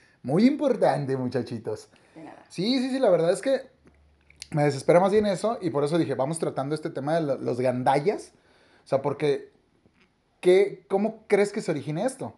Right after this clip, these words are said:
Speaker 1: O sea, yo, ¿tú crees que es, o sea, obviamente es educación?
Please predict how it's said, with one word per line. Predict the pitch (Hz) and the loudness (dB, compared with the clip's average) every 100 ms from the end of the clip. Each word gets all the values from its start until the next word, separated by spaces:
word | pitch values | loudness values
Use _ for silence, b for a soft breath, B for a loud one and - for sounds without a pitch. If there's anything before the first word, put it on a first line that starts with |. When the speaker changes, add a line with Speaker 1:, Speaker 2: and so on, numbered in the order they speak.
| - | -6
Speaker 1:
O | |
sea, | 127 | -4
yo, | 127 127 - | -2 -4 -8
¿tú | - | -8
crees | 143 175 180 | -4 -2 2
que | 196 | 2
es, | 196 | 2
o | 139 | -2
sea, | 139 | 2
obviamente | 143 160 165 | 4 2 0
es | 175 - | -2 -2
educación? | 170 147 127 - 165 | -4 -2 -4 -2 -4